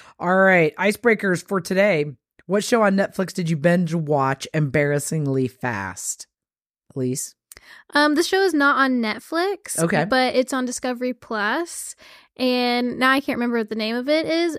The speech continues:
Speaker 2: but it's a show about, um, extinct animals. And this, um, one specific,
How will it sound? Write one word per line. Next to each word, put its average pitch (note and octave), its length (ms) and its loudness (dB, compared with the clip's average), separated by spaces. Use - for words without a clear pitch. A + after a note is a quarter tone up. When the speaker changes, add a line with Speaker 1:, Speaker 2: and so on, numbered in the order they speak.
Speaker 2:
but A#3 240 -2
it's A#3 180 -4
a A#3 220 2
show B3 480 0
about, A3+ 480 0
um, A#3 220 -2
extinct A#3 520 -4
animals. D4 720 -4
And B3+ 540 0
this, B3+ 460 2
um, A#3+ 340 0
one B3 260 0
specific, C4 680 -6